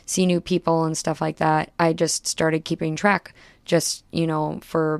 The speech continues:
both my own sake, so I know my sexual health and stuff like that, um, and other things. But it was like, from that point forward, the higher the number got in terms of sexual partners,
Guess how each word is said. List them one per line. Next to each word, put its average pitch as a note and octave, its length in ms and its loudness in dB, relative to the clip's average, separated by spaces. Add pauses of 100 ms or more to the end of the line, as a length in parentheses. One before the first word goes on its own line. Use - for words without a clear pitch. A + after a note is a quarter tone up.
both E3+ 240 4
my E3 240 4
own A#3+ 200 6
sake, E3 420 -2
so E3 180 2
I D#3+ 80 2
know D#3 100 -2
my D#3 120 -4
sexual D#3 560 -4
health D#3+ 360 -6
and D#3+ 140 -6
stuff - 260 -6
like D#3+ 140 -4
that, D#3 280 -2 (600)
um, D#3 420 2 (120)
and D#3 600 -2 (220)
other F#3 200 2
things. D3+ 380 -2
But D#3+ 180 2
it D3+ 100 -4
was D#3 140 -2
like, D#3 240 -4
from D#3+ 320 -2
that F3 320 4 (300)
point E3 300 -2
forward, E3+ 720 2 (480)
the E3+ 120 0
higher F3+ 520 2
the F3 160 -4
number E3 340 -2
got D#3+ 300 0
in D#3+ 80 -4
terms E3 300 -6
of D3+ 80 -6
sexual D#3+ 400 -4
partners, A3+ 800 0